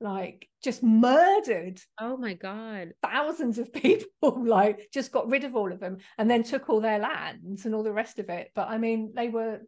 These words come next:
Speaker 1: they were very, very present in the U K, and you can see that in the, in the place names and in the culture, and they have their own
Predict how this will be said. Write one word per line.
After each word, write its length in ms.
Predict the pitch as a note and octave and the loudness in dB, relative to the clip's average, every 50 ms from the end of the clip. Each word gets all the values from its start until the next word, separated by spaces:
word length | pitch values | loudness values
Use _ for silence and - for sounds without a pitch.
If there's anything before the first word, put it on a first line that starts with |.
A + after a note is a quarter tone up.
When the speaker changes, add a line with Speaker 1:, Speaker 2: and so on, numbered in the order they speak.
| _ | _
Speaker 1:
they 160 | - A#3 A3+ | -4 -2 -2
were 180 | A#3 A3 A3 G#3+ G3+ G#3 | -2 -2 -2 -4 -4 -2
very, 340 | G#3+ C4+ C#4 C4 A#3 A3+ | -2 -2 0 -2 -2 -4
very 240 | A3 - G#3 G3 F#3 | -4 -6 -6 -6 -8
present 480 | F#3+ _ - A3 A3 - - E3+ - - | -10 _ -8 -8 -8 -8 -12 -14 -14 -12
in 160 | - F#3+ G3 | -10 -8 -8
the 80 | G3 F#3+ | -8 -8
U 200 | F#3+ G#3 G#3 G#3+ | -8 -10 -12 -12
K, 340 | G#3 - A3 G#3 G3 G3 F#3 | -10 -6 -6 -4 -4 -6 -8
and 200 | F3+ F#3+ G3 F#3+ - - _ _ _ - | -10 -10 -12 -14 -18 -20 _ _ _ -6
you 160 | A#3+ B3+ B3+ | -4 -4 -4
can 160 | C4+ E4 E4 | -6 -8 -10
see 240 | D#4+ - - D#4 D#4 | -8 -6 -6 -4 -4
that 220 | D#4 D#4 A#3+ - | -2 -2 -4 -4
in 140 | - A#3 A3+ | -4 -4 -2
the, 240 | A3+ A3 A3 A3+ A3+ | -2 -2 -2 -2 -2
in 120 | - G#3+ | -4 -4
the 100 | G#3+ G#3 | -4 -6
place 460 | G#3 G#3 - B3+ B3+ B3+ C4 B3+ - - | -6 -6 -4 -4 -2 -2 -4 -6 -6 -8
names 400 | B3 A#3 A#3+ A#3+ A#3+ A#3 A3+ A3+ | -6 -4 -4 -2 -2 -4 -4 -6
and 100 | G3 F#3+ | -8 -10
in 140 | F3+ F3+ | -10 -12
the 80 | F3+ F#3 | -12 -14
culture, 840 | - - - A3+ G#3 G#3+ - - - A3 G#3 G#3 G3+ G3+ G3 G3 F#3 | -8 -4 -4 -4 -4 -4 -8 -10 -6 -4 -2 -2 -2 -2 -4 -6 -6
and 220 | F3+ F3+ F3+ F#3 - _ _ _ _ _ _ _ | -6 -6 -8 -8 -12 _ _ _ _ _ _ _
they 160 | - A3+ A#3+ | -2 0 0
have 420 | A#3+ - C4 B3+ B3+ B3+ A#3+ A#3+ - | 0 0 -2 0 0 0 0 -2 -2
their 220 | A#3+ A3+ A3 G#3+ | -2 0 2 2
own 460 | A3 A3 A3 G#3+ G#3 G#3+ G#3 G#3 G3 | 0 0 0 -2 -2 -4 -4 -6 -8